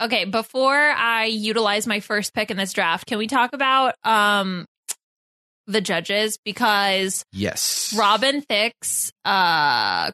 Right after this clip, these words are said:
Speaker 1: quarantine <laughs> look, his, like, seventies porn look, was, uh, quite the choice.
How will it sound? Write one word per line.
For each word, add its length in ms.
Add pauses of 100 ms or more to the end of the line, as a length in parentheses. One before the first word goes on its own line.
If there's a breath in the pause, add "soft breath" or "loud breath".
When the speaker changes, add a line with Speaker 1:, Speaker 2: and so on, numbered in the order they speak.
Speaker 1:
quarantine 1000
<laughs> 40
look, 460
his, 240
like, 240
seventies 680 (100)
porn 360
look, 240
was, 560
uh, 140 (100)
quite 440
the 100
choice. 760